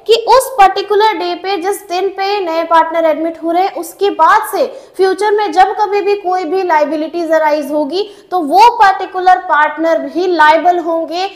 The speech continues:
उस particular liability को bear करने के लिए, ठीक है। तो ये हमारे कुछ rights हैं, कुछ liabilities हैं जो कि automatically मिल जाती है एक पार्टनर को जैसे ही वो partnership form में admit होते हैं।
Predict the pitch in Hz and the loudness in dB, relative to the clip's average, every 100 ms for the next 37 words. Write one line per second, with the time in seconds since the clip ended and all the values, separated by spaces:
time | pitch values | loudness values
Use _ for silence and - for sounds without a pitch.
0 | - - 440 494 - 330 320 320 330 339 | -18 0 0 0 2 2 2 -4 -2 2
1 | 339 330 277 269 254 269 277 277 302 294 | 2 2 0 0 -2 -6 -8 -8 -8 -6
2 | 302 330 453 571 - - _ _ 214 202 | 0 4 4 2 -8 -20 _ _ -20 -6
3 | 285 262 240 233 208 214 202 208 - - | 0 2 0 -6 -8 -10 -12 -14 -14 -20
4 | - _ _ _ 339 330 427 - - - | -20 _ _ _ -10 -8 -8 -10 -20 -10
5 | 320 320 330 320 320 330 320 - - 254 | -6 -4 -4 -2 0 -2 -4 -8 -6 -4
6 | 240 285 330 - 370 370 359 - 269 262 | -2 -2 -10 -8 -6 -6 -8 -4 -2 -2
7 | 277 277 - 339 359 349 349 403 - _ | -4 -12 -8 -6 -4 -6 -8 -10 -16 _
8 | - 294 302 339 285 294 302 392 370 381 | -8 -6 -4 -4 0 0 0 -2 -4 -6
9 | 381 349 359 370 415 - _ _ _ 269 | -6 -4 -2 -4 -6 -12 _ _ _ -2
10 | 330 370 381 349 359 359 370 370 370 330 | 0 2 4 2 0 -2 0 0 2 2
11 | 302 311 330 339 359 294 294 - 349 330 | 2 0 -6 -4 -2 -2 -2 -4 -4 -4
12 | 330 403 320 330 440 - - 285 277 294 | -4 -6 0 0 0 -8 0 2 2 -6
13 | 302 320 - 285 262 277 480 - 254 254 | -6 -8 -4 -2 -2 -4 -8 -6 -6 -2
14 | 254 - 233 226 226 220 - | -4 -2 -8 -8 -10 -14 -20